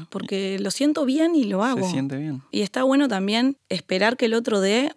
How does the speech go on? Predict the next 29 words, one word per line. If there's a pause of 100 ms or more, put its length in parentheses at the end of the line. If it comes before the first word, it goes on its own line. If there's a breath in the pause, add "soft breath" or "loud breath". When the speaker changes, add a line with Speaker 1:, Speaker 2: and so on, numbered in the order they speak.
Speaker 1:
porque
lo
quiere
hacer
también.
No
es,
pienso
en
la
pareja,
no
es
que (200)
tú
me
das
porque
estamos
en
pareja
y
entonces,
eh,
tenés
que
hacer
estas
cosas.